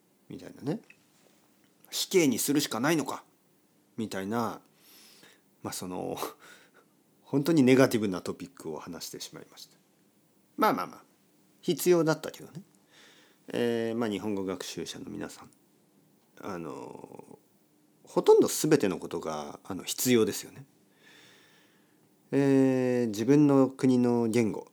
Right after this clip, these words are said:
自分の母国語では、まあ、ほとんど全ての、まあ、ニュースを読んだり、見たり、聞いたり、話したりできるでしょ？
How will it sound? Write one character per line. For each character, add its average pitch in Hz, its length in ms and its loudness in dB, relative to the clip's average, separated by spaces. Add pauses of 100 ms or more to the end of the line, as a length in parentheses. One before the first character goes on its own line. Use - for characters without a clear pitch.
自 107 160 -10
分 120 140 0
の 117 100 0
母 104 320 -4
国 151 160 -8
語 151 140 4
で 165 100 4
は、 127 540 2 (420)
ま 110 320 -6
あ、 - 60 -20 (360)
ほ - 180 -2
と 220 160 8
ん 165 40 8
ど 104 100 6
全 110 260 0
て 95 120 -4
の、 117 460 2
ま 92 120 -6
あ、 - 20 -6
ニ 90 140 -4
ュ 101 40 0
ー 95 60 -2
ス - 120 -10
を 85 60 -8
読 95 240 -4
ん 87 80 -6
だ 78 140 -8
り、 82 220 -8
見 82 120 -8
た 82 140 -8
り、 80 100 -8
聞 - 140 -12
い 87 80 -8
た 85 80 -8
り、 76 80 -10
話 90 300 -10
し - 60 -12
た 76 120 -14
り 71 180 -18
で 101 160 -4
き 113 100 -6
る 104 120 0
で - 100 -16
し - 100 -6
ょ？ 269 60 -4